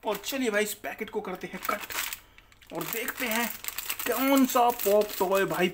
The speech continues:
पाँच रुपए में आज हमें मिलने वाला। बाकी snacks भी भाई मस्त निकलते हैं। और ये लो भाई packet, ओ हो, oh my god, ओ हो भाई, इसमें कोई भी पॉप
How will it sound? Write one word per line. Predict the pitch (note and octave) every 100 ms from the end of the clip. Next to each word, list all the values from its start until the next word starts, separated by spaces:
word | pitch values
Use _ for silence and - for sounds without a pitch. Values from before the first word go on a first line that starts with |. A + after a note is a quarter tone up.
| -
पाँच | G#3 G#3+ G3+
रुपए | F3+ F3 F3
में | E3+
आज | E3+ D#3+
हमें | D#3+ D#3+
मिलने | D#3+ D#3+
वाला। | E3
बाकी | E3 D#3+ D#3+
snacks | - - F3 - F3+
भी |
भाई | F#3 F#3
मस्त | E3+ F#3+ -
निकलते | G3 F3+ D#3+ E3
हैं। | G3+ - - - - - - -
और | B3+ B3 G#3+
ये | D3+ E3+ C4+ C#4
लो | C4+ B3+
भाई | G#3+ A#3 -
packet, | F#3+ A#3+ C#4 -
ओ | C4+ D4 C#4+
हो, | C4+ C4 - -
oh | C4+ C#4
my | B3 G#3 G#3+ A3+ F#3+ -
god, | A3 G3+ G3+ G3+ F#3+ F3 E3
ओ | F#3 F3+ E3
हो | E3 F3 E3 D3+
भाई, | D3+ D3+ D#3+
इसमें | D#3+ E3+ D#3+ D#3+ D#3+
कोई | - E3 E3
भी | D#3+ F#3+ G3+ - - - - - - - - - - - -
पॉप | A#3 B3 B3